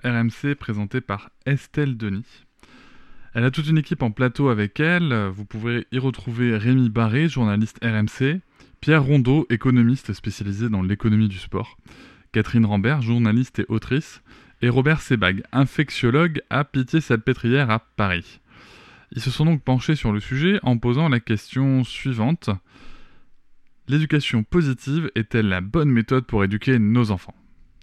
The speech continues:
Bon, déjà, on peut se poser la question de la formulation de la question. Mais, euh, c'est celle qu'ils ont choisie et on verra si c'était à dessein ou pas. En tout cas, on va voir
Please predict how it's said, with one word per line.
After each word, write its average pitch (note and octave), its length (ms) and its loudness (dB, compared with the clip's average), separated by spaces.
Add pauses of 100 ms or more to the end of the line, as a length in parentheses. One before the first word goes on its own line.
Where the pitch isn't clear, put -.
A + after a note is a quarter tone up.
(120)
Bon, G#2 200 -2 (120)
déjà, B2 800 0
on G2+ 640 0
peut C#3+ 120 2
se - 140 -8
poser B2 300 2
la A#2 80 4
question B2+ 520 -2
de A2+ 120 0
la F#2+ 100 0
formulation C3 560 2
de A#2+ 60 2
la G#2+ 80 0
question. - 320 -8 (840)
Mais, B2 540 4
euh, G#2 300 -2
c'est - 120 -12
celle B2 160 -2
qu'ils G#2+ 200 -2
ont G2 100 -4
choisie G#2+ 600 -2
et A2+ 280 0
on G#2 60 -4
verra G2 340 -2
si - 180 -8
c'était G#2+ 300 -2
à F#2+ 120 2
dessein G#2 460 0
ou G2 100 -2
pas. A#2+ 380 -2 (320)
En G#2 80 -8
tout G2+ 140 -8
cas, - 100 0
on C3 60 2
va G2+ 80 0
voir F#2+ 240 -2